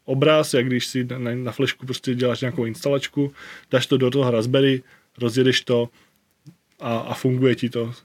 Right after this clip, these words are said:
Dva dny nebo týden se ti synchronizuje blockchain a můžeš to používat, takže to je Umbrel. Je tam dobrý zmínit, že měl některé věci, které nebyly úplně zabezpečený, už něco opravili, ale je to pořád takový jako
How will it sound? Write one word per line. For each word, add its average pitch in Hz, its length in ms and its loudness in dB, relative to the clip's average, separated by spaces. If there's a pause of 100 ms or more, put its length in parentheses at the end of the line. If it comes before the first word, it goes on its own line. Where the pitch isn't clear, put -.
(200)
Dva 131 320 0
dny 127 200 0
nebo 123 360 2 (380)
týden 120 280 2
se 131 100 -6
ti 127 120 -2
synchronizuje 127 540 0
blockchain 131 480 2
a 117 80 -4
můžeš 110 260 -8
to 107 100 -10
používat, 107 480 -4
takže 107 180 -6
to - 80 -2
je 110 80 -2
Umbrel. 117 460 2 (540)
Je 131 140 4
tam 147 240 4
dobrý 139 280 4
zmínit, 131 420 0
že 123 440 4 (1080)
měl 165 360 6
některé 160 420 4
věci, 143 220 4
které 135 220 2
nebyly 123 260 4
úplně 127 420 0
zabezpečený, 151 720 2
už 139 100 2
něco 131 260 0
opravili, 131 580 2 (320)
ale 127 180 4
je 143 60 4
to 139 100 0
pořád 123 240 2
takový 120 260 -2
jako 120 300 -2